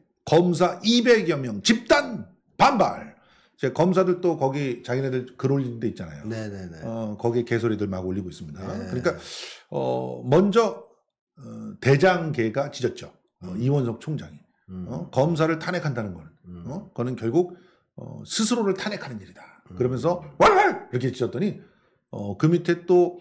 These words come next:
Speaker 2: 음.
Speaker 1: 부장검사들이, 어, 두 놈이 같이 짖-, 짖었습니다.
Speaker 2: 음.
Speaker 1: 뭐,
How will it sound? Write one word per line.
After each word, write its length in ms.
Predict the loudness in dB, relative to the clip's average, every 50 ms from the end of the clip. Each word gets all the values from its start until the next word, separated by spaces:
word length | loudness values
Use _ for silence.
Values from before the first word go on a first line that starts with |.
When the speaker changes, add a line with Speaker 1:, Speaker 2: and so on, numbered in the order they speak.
| -16 -18
Speaker 2:
음. 360 | -16 -16 -14 -12 -12 -12 -2 4
Speaker 1:
부장검사들이, 1000 | 6 8 8 8 6 4 4 2 2 0 0 0 0 0 0 -2 -2 -2 -6 -12 -20 _ _ _ _ -18
어, 420 | -16 -14 -12 -12 -14 -14 -16 -16 -4
두 320 | 2 4 4 6 6 6 6
놈이 260 | 4 4 2 2 0
같이 260 | -2 -4 -8 -8 -8
짖-, 240 | -10 -10 -12 -14 -16
짖었습니다. 680 | -6 -4 -4 -4 -4 -6 -10 -6 -2 -2 -2 -4 -6 -12 _ _ _ _ _ -20
Speaker 2:
음. 120 | -16 -8 -4
Speaker 1:
뭐, 420 | -2 0 0 0 -2 -4 -6 -10